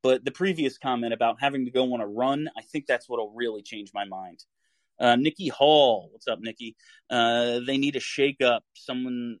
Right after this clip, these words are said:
someone needs to get the boot or get a trade."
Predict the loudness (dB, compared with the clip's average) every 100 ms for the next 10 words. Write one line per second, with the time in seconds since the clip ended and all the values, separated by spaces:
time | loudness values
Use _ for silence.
0 | _ -10 -6 -6 -6 -8 -10 -6 -6 -6
1 | -6 -4 -4 -8 -6 -6 -6 -6 0 2
2 | 2 -2